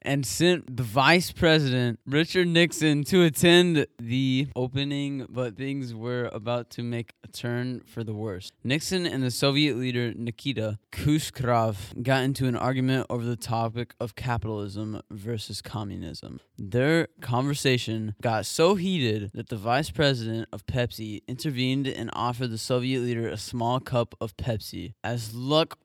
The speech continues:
would have it, the Soviet leader was immediately smitten by the sugary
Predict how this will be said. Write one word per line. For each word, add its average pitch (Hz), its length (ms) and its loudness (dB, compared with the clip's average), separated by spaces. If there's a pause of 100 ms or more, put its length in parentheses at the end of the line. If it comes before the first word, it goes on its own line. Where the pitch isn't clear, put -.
would 127 160 -4
have 123 320 4
it, 101 300 -4
the 117 80 -4
Soviet 147 560 2
leader 135 340 2
was 127 180 0
immediately 127 680 0
smitten 110 880 -6
by 123 280 0
the 117 180 -8 (320)
sugary 156 800 0